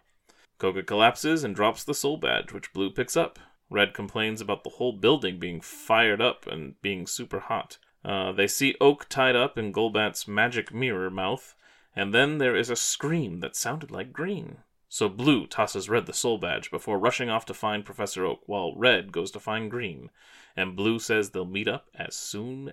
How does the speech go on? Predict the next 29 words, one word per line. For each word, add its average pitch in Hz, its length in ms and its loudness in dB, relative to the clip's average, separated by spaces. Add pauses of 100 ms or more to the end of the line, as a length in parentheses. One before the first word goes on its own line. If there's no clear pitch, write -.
as 113 460 -10
they - 180 -10
can. - 540 -20 (600)
Now 87 100 -8
we 92 80 -4
move 110 160 -2
on 127 140 4
to - 60 -2
Chapter 156 280 -4
thirty-two. - 800 -4 (260)
A 135 40 -2
Little 165 440 -6
Kadabra 127 720 -6
will 87 120 -8
do - 200 -10
it. - 320 -14 (720)
Green 202 280 6
finds 156 300 6
out 104 240 0
that 90 140 -2
Sabrina 104 500 -6
isn't 107 300 2
just - 280 -10
a - 40 -12
psychic-type - 760 -8
trainer, - 540 -6 (220)
but - 120 -6
that 95 180 -4
Sabrina 131 520 -8